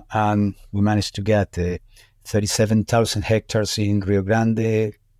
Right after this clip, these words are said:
close to forty thousand in, in Arizaro, and ten thousand in Salinas Grandes. Different deals, different approach,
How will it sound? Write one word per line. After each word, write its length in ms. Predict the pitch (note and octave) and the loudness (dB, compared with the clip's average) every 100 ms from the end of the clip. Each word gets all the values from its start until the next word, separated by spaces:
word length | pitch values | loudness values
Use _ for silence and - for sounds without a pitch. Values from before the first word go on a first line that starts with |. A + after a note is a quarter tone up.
| _ | _
close 180 | A2+ G#2 | 0 0
to 140 | - - | -2 -8
forty 320 | - A#2+ A2+ | 0 2 2
thousand 640 | - A#2 A2+ - A2 A#2+ - | 2 2 2 0 0 -2 -4
in, 420 | G#2 G#2+ G2+ G#2 - | -2 0 0 -2 -4
in 140 | G#2 | 0
Arizaro, 600 | G#2 G2 - G#2 G#2 G#2+ G#2 G2+ | 0 0 0 0 2 2 0 0
and 220 | G2 F#2+ F#2 _ - _ - | 0 -2 -6 _ -20 _ -4
ten 180 | A2 G#2 | 0 0
thousand 440 | - A2 G2+ G#2 G2 | 2 2 2 0 -2
in 40 | |
Salinas 480 | - F#2 G2 F#2+ - | 0 0 0 -2 -2
Grandes. 420 | G#2 F#2 E2+ - _ - - _ - | -2 -2 -2 -8 _ -20 -20 _ -2
Different 400 | C3 - B2 A#2 | 0 2 0 2
deals, 320 | B2 B2 A2 | 4 2 0
different 520 | - A#2 - A#2 G#2 | -2 -2 -2 -2 0
approach, 500 | G#2 - A#2 A#2 - | 0 0 0 0 -4